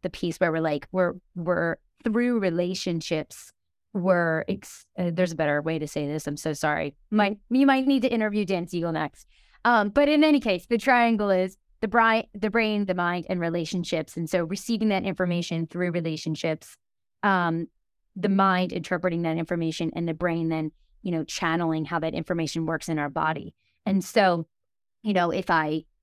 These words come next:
um, fall in love with someone, I feel good when I hang out with them, right? That, um, provides me with, like, feel-good chemicals, right? And then that, my brain, you know, runs that through my system,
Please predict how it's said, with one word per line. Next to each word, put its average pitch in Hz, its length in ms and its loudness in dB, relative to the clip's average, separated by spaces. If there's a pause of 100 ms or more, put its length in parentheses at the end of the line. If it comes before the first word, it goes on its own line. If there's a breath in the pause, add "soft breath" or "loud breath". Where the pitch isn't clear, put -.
(460)
um, 165 520 -2 (840)
fall 196 240 6
in 320 120 6
love 415 180 4
with 349 180 2
someone, 175 400 2
I 175 100 2
feel 202 300 0
good 285 360 2
when 185 140 0
I 185 120 0
hang 233 280 2
out 339 180 4
with 285 160 2
them, 170 280 0
right? 190 360 0
That, 190 260 0 (400)
um, 190 480 2 (380)
provides 202 500 2
me 202 180 0
with, 185 160 -2
like, 190 160 0 (120)
feel-good 277 420 2
chemicals, 185 600 0
right? 196 320 0
And 208 100 -2
then 233 140 4
that, 202 160 0 (380)
my 226 220 4
brain, 220 640 0 (300)
you 226 100 0
know, 190 300 4
runs 240 300 4
that 220 200 2
through 208 180 0
my 180 140 0
system, 190 720 0